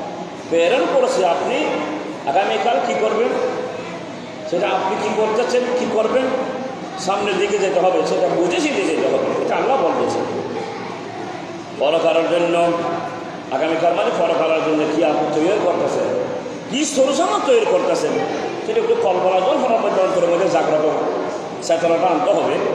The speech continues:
সে কি অগ্র প্ল্যান করেছি, ওয়াত্তাকুল্লাহ, আল্লাহকে ভয় করো,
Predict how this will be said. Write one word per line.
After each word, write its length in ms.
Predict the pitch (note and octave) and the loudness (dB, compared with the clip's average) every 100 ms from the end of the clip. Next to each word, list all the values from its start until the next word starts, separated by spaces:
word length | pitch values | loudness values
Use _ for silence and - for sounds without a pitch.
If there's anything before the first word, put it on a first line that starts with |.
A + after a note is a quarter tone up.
| - - - - - - - - - - - | -2 -6 -8 -8 -10 -12 -12 -12 -12 -12 -6
সে 220 | A3+ D#4 | -2 -2
কি 400 | - A3 E3 A#2 D3+ | 0 0 0 0 0
অগ্র 300 | G3 - - - | 0 0 0 0
প্ল্যান 200 | F#3+ E3 | 0 0
করেছি, 640 | E3 E3 D#3 C#3 A2 - - - - - - - - - - - - | 2 0 0 0 -2 -2 -4 -6 -10 -12 -12 -10 -10 -10 -10 -12 -4
ওয়াত্তাকুল্লাহ, 920 | F3 - C#4 C#4+ F4+ D#4 D4 A#3 F3+ | 0 2 0 0 0 2 4 4 4
আল্লাহকে 360 | E3+ F#3+ - G#3+ | 2 2 2 2
ভয় 160 | F3+ F#3 | 2 2
করো, 400 | E3 D#3 C3+ - | 2 2 2 2